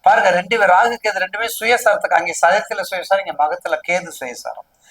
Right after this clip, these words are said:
அப்போ குடும்பத்துல கொஞ்சம் கவனமாக இருக்கணும், பதவியில கவனமா இருக்கணும். ப்ரொஃபஷனல் ஜாப், கலைகள்,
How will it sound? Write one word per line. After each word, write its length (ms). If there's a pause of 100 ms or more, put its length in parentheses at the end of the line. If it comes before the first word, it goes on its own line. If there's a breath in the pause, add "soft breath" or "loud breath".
(220 soft breath)
அப்போ 320
குடும்பத்துல 440
கொஞ்சம் 320
கவனமாக 540
இருக்கணும், 380
பதவியில 440
கவனமா 460
இருக்கணும். 320 (640)
ப்ரொஃபஷனல் 680
ஜாப், 560 (840)
கலைகள், 640